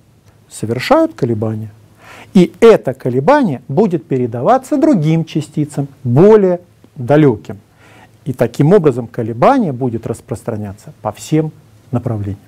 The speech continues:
Вот обратите внимание, распространение, состояние колебания в данном случае произойдет.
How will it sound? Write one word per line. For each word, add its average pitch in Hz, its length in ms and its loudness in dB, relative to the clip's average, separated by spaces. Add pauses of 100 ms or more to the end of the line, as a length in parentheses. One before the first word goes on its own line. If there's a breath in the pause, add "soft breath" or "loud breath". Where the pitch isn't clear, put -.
(100)
Вот 143 140 -2 (320)
обратите 147 540 2
внимание, 139 460 -2 (480 soft breath)
распространение, 131 1400 0 (120)
состояние 202 1160 0
колебания 135 600 0
в 107 100 -8
данном 117 320 0
случае 127 440 -6
произойдет. 117 600 -4